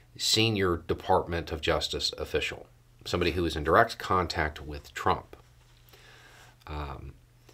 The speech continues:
and the reason people were, are concerned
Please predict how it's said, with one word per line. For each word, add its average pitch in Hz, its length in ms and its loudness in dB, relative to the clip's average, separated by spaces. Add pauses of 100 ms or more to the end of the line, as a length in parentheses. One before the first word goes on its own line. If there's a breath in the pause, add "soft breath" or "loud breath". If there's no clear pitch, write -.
(640 soft breath)
and 92 400 4
the 90 140 4
reason 113 680 4
people 92 680 0 (240)
were, 85 560 4 (920 loud breath)
are 92 100 6
concerned 76 640 0